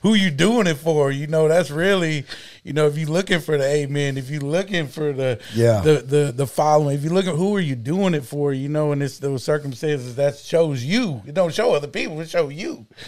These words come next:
Speaker 2: You know, that's crazy 'cause I, I actually just read that online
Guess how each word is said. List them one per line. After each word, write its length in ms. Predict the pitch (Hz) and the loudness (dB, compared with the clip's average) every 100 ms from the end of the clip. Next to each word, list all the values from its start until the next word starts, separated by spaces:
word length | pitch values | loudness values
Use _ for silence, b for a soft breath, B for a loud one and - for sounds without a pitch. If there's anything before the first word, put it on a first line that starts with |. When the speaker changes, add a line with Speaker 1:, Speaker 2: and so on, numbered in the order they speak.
| 147 | -2
Speaker 2:
You 60 | |
know, 80 | 165 | 0
that's 240 | 160 180 | 2 0
crazy 400 | - - 190 180 | 0 6 8 8
'cause 220 | 135 147 135 | 6 6 8
I, 120 | 139 - | 6 6
I 160 | 135 - | 2 4
actually 440 | 135 190 - 180 | 4 4 2 0
just 340 | 131 131 160 - | 2 0 0 0
read 580 | 113 120 139 123 98 - | 2 8 8 8 4 -2
that 180 | 120 117 - | 0 0 0
online 720 | 139 151 135 135 123 104 80 | 0 2 4 4 4 0 -6